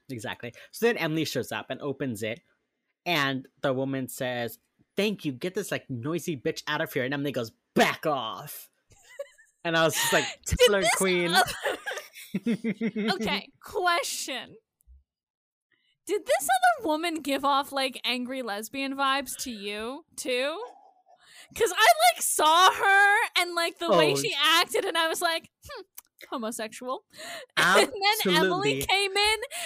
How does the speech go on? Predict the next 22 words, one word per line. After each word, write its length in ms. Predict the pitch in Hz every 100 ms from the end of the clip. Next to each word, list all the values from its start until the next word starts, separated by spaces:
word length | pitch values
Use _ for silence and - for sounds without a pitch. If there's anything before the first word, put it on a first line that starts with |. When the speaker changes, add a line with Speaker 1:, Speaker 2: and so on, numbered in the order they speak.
| 453 302
Speaker 2:
and, 200 | 302 294
like, 180 | 302 285
looked 440 | 262 285 339 -
her 120 | 392
in 120 | 359
the 160 | 359 302
eyes, 420 | 262 285 381 403
and 80 | 370
it 60 | 349
was 100 | 370
like, 220 | 311 302 _ _ _ -
"Okay, 460 | 254 381 - 285 311
gay 220 | 262 349
power 200 | 302 330 523
play, 260 | - 220 202
gay 140 | 226
power 160 | 415 415 554 -
play, 220 | 269 262
okay." 140 | - 196
Speaker 1:
Emily 600 | 196 233 240 240 269 262 _ _
literally 720 | 139 139 135 135 156 175 175 180
goes 320 | 151 120